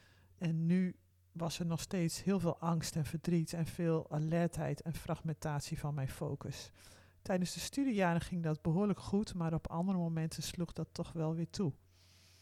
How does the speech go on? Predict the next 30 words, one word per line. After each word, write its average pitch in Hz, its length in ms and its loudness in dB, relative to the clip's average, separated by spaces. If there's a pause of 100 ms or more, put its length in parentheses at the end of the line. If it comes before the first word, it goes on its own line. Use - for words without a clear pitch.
(2000)
En 202 120 2
dat 202 160 4
verdriet 226 540 4
om 202 140 4
alles 208 280 6
wat 180 140 2
vroeger 196 380 2
thuis 180 280 8
zo 175 100 0
grijs 180 520 4
en 175 80 2
grauw 175 360 4
was 165 180 2
geweest 151 540 0
en 151 260 0
doordrenkt 160 680 2
ook 147 240 0
van 147 220 -4
scarcity - 920 -4
thinking, 175 540 -2
hè, 175 140 2
dat 151 200 2
idee 147 420 2
dat 143 200 0
er 143 240 -2 (480)
van - 180 -6
alles 151 320 2
nooit 156 300 6
genoeg 156 460 6
is, 175 360 0